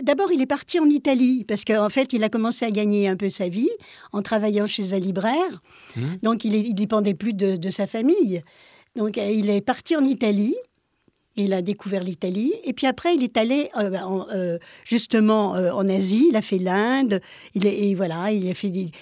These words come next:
Speaker 1: c'était s-, son rêve de voyager. Il a, il a fait des, des beaux voyages.
Speaker 2: Un globe-trotteur, en somme.
Speaker 1: Oui,
Speaker 2: Voilà.
Speaker 1: mais ça lui a appris plein de choses. Et puis, il a vu des choses différentes. Donc, euh, ça, ça l'a rempli. Et c'est à partir de là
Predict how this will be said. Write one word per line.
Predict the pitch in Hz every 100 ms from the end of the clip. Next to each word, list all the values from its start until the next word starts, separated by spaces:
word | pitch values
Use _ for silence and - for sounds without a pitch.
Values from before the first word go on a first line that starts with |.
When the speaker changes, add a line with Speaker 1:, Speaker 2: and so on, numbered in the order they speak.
| - -
Speaker 1:
c'était | 226 320
s-, | 285 -
son | 247 285
rêve | 262 277 220
de |
voyager. | 208 196 185 170 180
Il | 180 180
a, | 170 214 220 214 185
il | 202 190
a | 196
fait | - 277
des, | 226 185
des | 196
beaux | 214
voyages. | 285 240 175 202
Speaker 2:
Un | 113
globe-trotteur, | 104 135 - - 170 - 120 117
en | 92
somme. | - 214
Speaker 1:
Oui, | 233 262 427
Speaker 2:
Voilà. | 107 185
Speaker 1:
mais | 214
ça | 269
lui | 247
a | 233
appris | 220 240
plein | 247 262
de |
choses. | 247 226 220 269 254
Et | 214
puis, | 208
il | 226
a | 208
vu | 208
des | 208 196
choses | - 208
différentes. | 170 185 196 185 185 214 180
Donc, | 180 185 180
euh, | 175 170 - - -
ça, | - 214 -
ça | 240 226
l'a | 214
rempli. | 233 254 277 - -
Et | 254
c'est | 262
à |
partir | 294 262 339
de | 285
là | 349